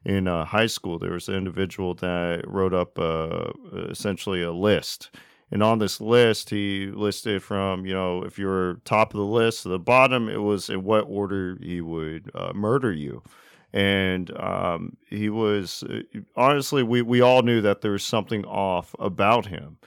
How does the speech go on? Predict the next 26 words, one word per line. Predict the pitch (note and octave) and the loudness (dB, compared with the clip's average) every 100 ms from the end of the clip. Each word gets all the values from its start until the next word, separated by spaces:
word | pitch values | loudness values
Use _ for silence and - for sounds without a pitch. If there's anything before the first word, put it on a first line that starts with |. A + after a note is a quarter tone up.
| _ - _ _ | _ -20 _ _
And, | - G#2 G#2 G#2 G#2 G2+ G2+ - _ | 0 2 4 4 2 0 -6 -12 _
you | - A2 | -6 -2
know, | G#2 G2+ G2 G2 - _ _ _ _ | 0 2 0 -4 -10 _ _ _ _
when, | - A2 A#2+ A2 | -8 0 0 0
when | B2+ | 0
it | A2+ - | 0 0
came | A2+ G#2 G2+ | 2 2 4
out | A#2+ C#3 - | 4 4 0
that, | A2 G2 G2 F#2 - _ _ _ | 0 2 2 0 -4 _ _ _
hey, | - B2 A2 | -4 0 0
where, | G#2 A2 | 0 -2
where's, | A2 A#2+ C3+ - - | 0 0 0 -4 -10
where's | - A#2+ - | -4 -4 -2
this | - | -2
individual | A2+ F#2+ G2+ G2+ F2+ A2 | 0 2 0 0 4 8
at? | C#3+ C3+ | 8 6
Because | F2+ A2 F2+ | 0 -4 -2
he | A#2+ | 2
hadn't | A2 G2+ F#2 | 4 2 0
been | F#2 | -2
in | F2+ | -4
school | - B2+ D#3 D#3+ | -4 0 4 4
in | G2+ | 2
a | F2+ | -2
few | - F2 | -4 -4
days. | F2 F2+ F2+ F2 | -2 0 -2 -4